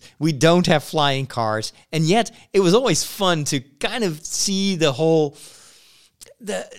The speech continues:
th-, this particular style of that Jetsons area. Well, or era. This is exactly what makes Hello Tomorrow so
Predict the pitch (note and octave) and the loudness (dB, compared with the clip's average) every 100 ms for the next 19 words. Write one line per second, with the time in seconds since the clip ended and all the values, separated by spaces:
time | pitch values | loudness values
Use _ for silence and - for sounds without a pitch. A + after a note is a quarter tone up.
0 | - - - - - - D#3+ D#3 - - | -20 -20 -20 -20 -20 -16 -8 -8 -6 -6
1 | - A3 - G#3+ F3 D3+ C#3 C3 _ - | -2 -2 -2 -2 -2 0 -2 -4 _ -10
2 | - - - D3+ D3 D3+ C#3+ C3 C3 B2 | -6 -4 -4 -6 -6 -4 -2 -2 -4 -6
3 | B2 A2 B2 A#2+ - C3+ G#2+ - A#2+ - | -6 -4 -2 -2 -6 -18 -8 -6 -4 -6
4 | A2 - G#2 F#2 - E3+ G#2+ - _ _ | -8 -6 -6 -6 -2 -2 -2 -8 _ _
5 | _ _ _ C3+ D3+ B2+ G2+ F#2 _ _ | _ _ _ -4 -2 0 -2 -6 _ _
6 | _ _ - C#3 D#4 D4+ B3 G3+ F3 F#3+ | _ _ -8 0 2 2 0 -2 -2 -2
7 | F3 F#3 C#3 - _ _ _ _ _ - | -2 -4 -6 -8 _ _ _ _ _ -10
8 | F3+ E3 F3+ E3 D#3+ D#3 - - _ _ | -2 0 2 0 0 -2 -4 -10 _ _
9 | _ _ _ - F3 D#3+ D#3+ D#3 D#3 B2+ | _ _ _ -2 2 4 2 -2 -8 -4
10 | B2+ A#2 G#2+ - - - A#2+ A2+ | -2 -2 -4 -4 -4 -2 -4 -6